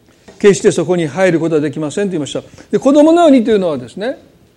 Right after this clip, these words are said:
無垢という意味も含まれますけども、子供のようにというこの言葉の持つ一つの意味合いは、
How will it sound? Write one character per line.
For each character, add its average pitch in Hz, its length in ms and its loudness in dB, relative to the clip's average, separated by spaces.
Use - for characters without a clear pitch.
無 254 120 6
垢 302 260 4
と 220 180 4
い 196 300 2
う 190 80 -12
意 226 80 0
味 208 120 2
も 165 320 -2
含 - 260 -4
ま 196 120 2
れ 185 100 -4
ま 175 140 -8
す - 100 -16
け 156 120 -8
ど 135 120 -8
も、 208 300 -6
子 277 160 2
供 302 180 6
の 311 120 6
よ 330 40 4
う 320 60 6
に 262 100 4
と 240 80 2
い 220 40 4
う 196 40 2
こ 202 80 4
の 226 100 4
言 226 140 2
葉 247 160 4
の 247 100 4
持 247 140 4
つ 226 180 -2
一 285 200 -2
つ 254 80 -4
の 208 240 0
意 233 80 0
味 220 160 4
合 208 120 4
い 196 80 2
は、 208 420 0